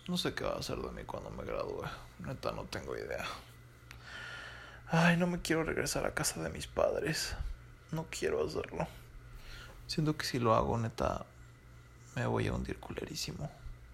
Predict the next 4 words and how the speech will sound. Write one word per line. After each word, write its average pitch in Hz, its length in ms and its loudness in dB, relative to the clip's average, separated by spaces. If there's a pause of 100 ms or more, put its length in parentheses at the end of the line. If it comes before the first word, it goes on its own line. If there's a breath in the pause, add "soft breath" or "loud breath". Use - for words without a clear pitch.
(1300)
Al 139 140 -2
chile - 320 0
no 127 120 -2
sé. 151 280 -2